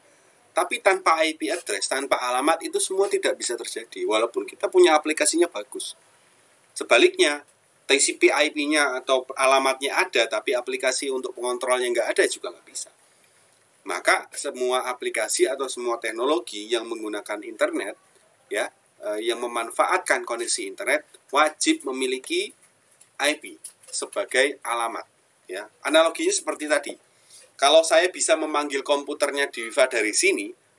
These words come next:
maka kalian juga akan bisa memanggil, eh, ya, eh, apa, eh, eh, alat untuk, untuk inilah, untuk, untuk nutup gerbang, buka gerbang di rumah, atau bahkan, eh, apa, eh, C C T V lah.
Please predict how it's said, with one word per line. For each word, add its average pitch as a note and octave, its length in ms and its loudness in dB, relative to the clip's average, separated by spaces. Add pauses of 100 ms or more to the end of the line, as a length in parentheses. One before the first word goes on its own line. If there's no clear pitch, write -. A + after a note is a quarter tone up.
(180)
maka E3 300 0
kalian G#2+ 340 -6
juga - 320 -6
akan B2+ 240 -10
bisa C#3+ 240 -4
memanggil, C#3 560 -4
eh, F#2 480 -10
ya, F2 120 -6 (680)
eh, F#2+ 320 -6
apa, - 340 -6
eh, - 220 -12 (340)
eh, - 360 -14 (1000)
alat G2+ 400 0
untuk, G2+ 400 -8
untuk G2 240 -14
inilah, E3 480 0
untuk, G#2+ 240 -12
untuk G#2 640 -6 (640)
nutup A#2 240 -6
gerbang, D3+ 560 2
buka A2+ 240 -6
gerbang D3 320 0
di D3 160 -6
rumah, D3 480 0
atau G2+ 160 -8
bahkan, G#2+ 400 -8
eh, F#2+ 400 -8
apa, - 240 -12
eh, G2+ 320 -12
C - 160 -10
C A#2+ 160 -6
T D#3+ 160 -4
V E3+ 160 2
lah. C#3+ 160 4